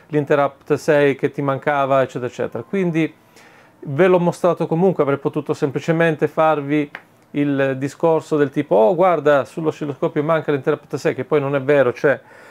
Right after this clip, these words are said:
eh, c'era comunque dell'attività, ma non chiaramente procurata dalla, dal cia, ma dalla, dalla, praticamente dallo stesso Paola. Mi è costato veramente un giorno e mezzo di, di ricerca e di emicrania,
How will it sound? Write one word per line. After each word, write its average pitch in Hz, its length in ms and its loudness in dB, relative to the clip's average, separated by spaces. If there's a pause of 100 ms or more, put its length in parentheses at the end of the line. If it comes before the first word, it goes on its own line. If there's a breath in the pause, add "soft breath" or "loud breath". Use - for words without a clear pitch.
(180 loud breath)
eh, 117 420 2
c'era 151 280 2
comunque 160 320 -2
dell'attività, 135 520 -2
ma 127 140 -4
non 143 240 -2
chiaramente 135 640 -2
procurata 131 580 -4
dalla, 120 340 0
dal 117 160 -4
cia, 147 420 0
ma 123 240 -6
dalla, 120 400 -2
dalla, 117 300 -2
praticamente 127 800 -8
dallo 131 180 0
stesso 147 640 -2 (460 loud breath)
Paola. 139 520 0 (180)
Mi 190 280 0
è 220 100 4
costato 175 480 -2
veramente 147 640 0
un 135 140 -2
giorno 151 240 0
e 143 40 0
mezzo 139 440 -2
di, 123 440 -2 (200)
di 131 360 -8
ricerca 139 440 -2
e 135 60 0
di 127 80 -6
emicrania, 208 720 -2